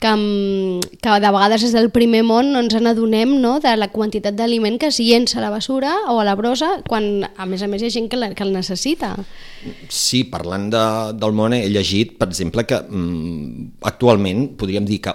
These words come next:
Speaker 2: un terç dels aliments es malbaraten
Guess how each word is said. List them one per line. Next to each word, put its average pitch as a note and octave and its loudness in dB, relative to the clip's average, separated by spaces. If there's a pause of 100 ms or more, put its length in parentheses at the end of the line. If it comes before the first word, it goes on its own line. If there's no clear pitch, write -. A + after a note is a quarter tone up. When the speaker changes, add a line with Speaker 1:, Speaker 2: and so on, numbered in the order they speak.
Speaker 2:
un A#2+ 2
terç - -6
dels F2 -10
aliments F#2 -12 (560)
es F2+ -12
malbaraten F2 -8